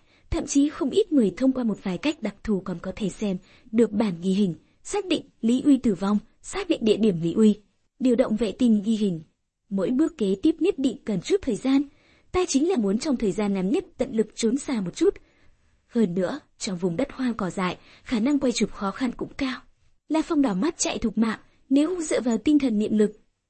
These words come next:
La Phong căn bản không có khả năng trong một giây đồng hồ chạy được một trăm mét.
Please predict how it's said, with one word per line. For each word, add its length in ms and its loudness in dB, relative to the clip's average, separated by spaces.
La 180 0
Phong 120 0
căn 200 0
bản 180 0
không 180 -6
có 100 -4
khả 140 -6
năng 220 -4
trong 200 -4
một 80 -2
giây 240 -4
đồng 160 -4
hồ 220 -2
chạy 200 -6
được 140 -4
một 180 -6
trăm 220 -2
mét. 200 2